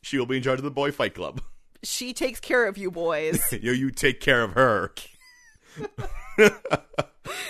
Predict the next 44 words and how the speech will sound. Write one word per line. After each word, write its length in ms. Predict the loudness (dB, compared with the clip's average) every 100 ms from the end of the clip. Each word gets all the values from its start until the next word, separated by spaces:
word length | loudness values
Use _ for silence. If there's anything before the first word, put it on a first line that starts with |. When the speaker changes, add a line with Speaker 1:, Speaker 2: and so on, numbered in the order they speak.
| -10
Speaker 2:
And 100 | -4
you 80 | -2
can 140 | -2
just 200 | -2 -2
see 180 | -2 -6
behind 340 | -8 -4 -4 -2
Willa 180 | -4
Holland's 360 | -2 -4 -6 -4
eyes, 280 | 0 0 -2
she's 220 | -6 -8
like, 120 | -8 -10 _
"Why 160 | -16 -12
am 140 | -10
I 100 | -10
here? 480 | -8 -6 -4 -4 -6
Speaker 1:
<laughs> 380 | -6 -6 -6 0 0 0 -10 -12 _ -20 -14
Speaker 2:
I 60 | 0
should 140 | 2
have 80 | 2
Speaker 1:
This 80 | 0
Speaker 2:
stayed 200 | 0 2
on 140 | 2
Arrow." 400 | 2 0 2 4
Speaker 1:
This 140 | 2 -2
is 60 |
the 80 | -6
weirdest 440 | -2 0 2 0 -6
cameo 520 | -2 0 0 0 0
ever 180 | 0 -2
made. 520 | -2 0 2 0 -2
<laughs> 40 | -2 -2 -6 -20 -20 -20 _ _ -16 -14 -14 -14
Speaker 2:
It 80 | -4
was 120 | -2
just 220 | -2 -6
a 40 | -8
trade. 560 | -6 -4 -2 -2 -4 -6 -12 _ _ _ _ _ _ _ _ _ _ _ _ _
Speaker 1:
Now 220 | -4 -2
we 80 | -2
need 220 | 0 -2
to 40 | -4
move 320 | -6 -2 0
on 220 | -2 -2
to 240 | -6 -4 -2
a 280 | -2 -6